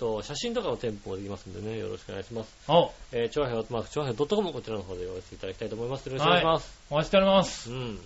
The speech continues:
Speaker 2: はい。
Speaker 1: もうね、今日ちょっとね、早く着いたんでね。
Speaker 2: うん。
Speaker 1: ちょっと横になろうと思ったらね、
Speaker 2: はい。
Speaker 1: 我々さんがね、来てね、
Speaker 2: うん。うん。
Speaker 1: 早めに来たんだから早めに揉めってことをね、言われましたね。
Speaker 2: あー、なるほどね。
Speaker 1: ちょ、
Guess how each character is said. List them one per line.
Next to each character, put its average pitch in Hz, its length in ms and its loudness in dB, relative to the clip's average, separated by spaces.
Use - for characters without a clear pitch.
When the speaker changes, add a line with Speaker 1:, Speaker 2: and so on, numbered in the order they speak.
Speaker 2:
は 139 240 6
い。 113 60 -4
Speaker 1:
も 151 60 -2
う - 20 -4
ね、 170 120 -4
今 208 120 6
日 202 60 -8
ち - 40 2
ょ 320 60 6
っ - 40 -6
と 156 120 -2
ね、 165 100 2
早 262 220 8
く - 60 -10
着 170 120 -4
い 143 60 -2
た 120 80 2
ん 107 80 -2
で 120 80 0
ね。 175 240 4
Speaker 2:
う 165 60 2
ん。 160 200 6
Speaker 1:
ち 247 100 -6
ょ - 20 -2
っ 196 40 -4
と 185 60 2
横 233 300 6
に 285 40 2
な 285 80 8
ろ 277 100 8
う - 20 -4
と 196 80 2
思 151 100 2
っ 139 40 -2
た - 160 -2
ら 113 100 0
ね、 143 400 0
Speaker 2:
は 151 280 2
い。 - 20 -8
Speaker 1:
我 190 140 4
々 208 160 4
さ 160 100 0
ん 123 80 -2
が 113 60 0
ね、 147 300 2
来 - 80 -14
て 131 140 2
ね、 131 240 0
Speaker 2:
う 147 40 -4
ん。 143 40 0
う - 40 0
ん。 104 120 -6
Speaker 1:
早 180 220 10
め 180 100 4
に 175 100 4
来 170 40 -6
た 165 80 6
ん 139 40 2
だ 123 60 2
か 110 60 4
ら 98 60 -2
早 143 180 10
め 147 80 6
に 143 100 2
揉 143 140 6
め 160 100 12
っ 143 40 2
て 117 160 -4
こ 98 100 -6
と 98 100 -8
を 95 60 -6
ね、 104 60 -6
言 104 100 -4
わ 107 60 -2
れ 104 60 -4
ま 107 100 -4
し - 80 -12
た 95 80 -10
ね。 - 80 -4
Speaker 2:
あ 185 680 8
ー、 - 20 4
な 180 100 8
る 175 80 8
ほ 180 120 10
ど 175 60 10
ね。 175 320 10
Speaker 1:
ち 247 60 0
ょ、 254 100 0